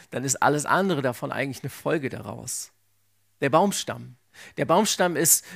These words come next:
diese Sehnsucht, die in dir wächst, weil du Gott siehst, weil du Gott kennenlernst. Das ist das, wofür wir beten. Und lass diese Sehnsucht in dir immer größer, immer breiter werden.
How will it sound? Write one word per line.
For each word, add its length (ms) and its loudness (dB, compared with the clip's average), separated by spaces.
diese 260 4
Sehnsucht, 580 4
die 120 -4
in 120 -2
dir 240 4
wächst, 400 0
weil 200 4
du 100 -4
Gott 300 -2
siehst, 460 -6
weil 140 2
du 80 -4
Gott 300 -6
kennenlernst. 960 -8
Das 180 2
ist 180 2
das, 180 4
wofür 540 2
wir 280 2
beten. 540 -6
Und 140 -6
lass 180 4
diese 300 0
Sehnsucht 500 0
in 120 -6
dir 240 2
immer 220 2
größer, 440 4
immer 160 2
breiter 520 2
werden. 440 -6